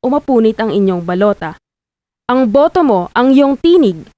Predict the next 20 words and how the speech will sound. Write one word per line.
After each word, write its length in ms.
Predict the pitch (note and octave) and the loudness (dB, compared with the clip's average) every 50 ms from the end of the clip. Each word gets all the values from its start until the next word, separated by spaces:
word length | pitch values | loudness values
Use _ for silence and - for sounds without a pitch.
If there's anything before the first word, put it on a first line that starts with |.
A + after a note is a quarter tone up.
| _ - | _ -6
para 240 | - A3 A3 A3 G#3+ | -4 -2 0 0 -2
sa 160 | - A#3 A3+ | 0 0 0
nais 320 | A3 G#3 G3+ C3 G3+ F#3+ - | 0 0 0 -2 -4 -4 -2
mong 240 | A3 G#3+ G3+ G3 - | -2 -2 -2 -2 0
pagbabago. 800 | - A#3+ A#3 A3 A3 C4 A3 B3 A3 F#3+ F3+ E3 D#3 D3 D3+ _ _ _ _ _ _ _ _ - - | -2 -2 -2 0 0 0 0 2 0 -2 -2 -6 -10 -12 -14 _ _ _ _ _ _ _ _ -6 0
Bumoto 480 | G#3 B3 A#3+ A#3+ A#3+ B3 B3+ - E4+ F4 | 2 4 4 4 4 2 2 2 2 2
ng 160 | F4+ E4 C#4 | 2 2 0
wasto 400 | C4+ C4 - - A#3 G#3+ A3 - - C4 | 0 -2 -2 -2 0 0 0 0 0 -2
at 160 | D4 - - | -4 -2 0
matalino. 640 | E4+ E4+ D#4+ E4 D4+ D4 D#4 E4 C4 F#3 D3 D#3+ - _ _ _ _ _ _ _ _ | -2 0 0 0 0 2 2 2 0 0 -2 -8 -14 _ _ _ _ _ _ _ _
Sa 160 | - C4 A#3+ | -2 -2 0
B 240 | A3 B3 C4+ D4+ F#4 | 0 0 0 0 0
S 160 | F4+ - - | -2 -2 -4
K 80 | - | -4
E 240 | C4+ B3 A3 A3+ G#3+ | -4 -2 -2 -4 -4
twenty 240 | - A3 G#3+ G#3 G3+ | -2 -2 0 0 0
twenty-three, 640 | G3+ G3 G3+ G3 F#3+ F#3 - - G3+ A#3 C#4+ D#4 - | 0 -2 -4 -4 -4 -8 -10 -8 -8 -6 -6 -6 -6
Barangay 480 | G3+ G#3+ G#3+ G#3+ G#3 G#3 G3+ G#3+ G#3 | -4 -2 -2 0 0 -2 0 0 -2
at 160 | G3 F#3+ - - | -2 -4 -4 -4
Kabataan, 640 | G#3+ F#3+ F#3 G3+ - A#3 B3 - - B3 A#3+ C4+ | -4 -2 -2 -2 -2 -2 -2 -2 -2 -2 -4 -6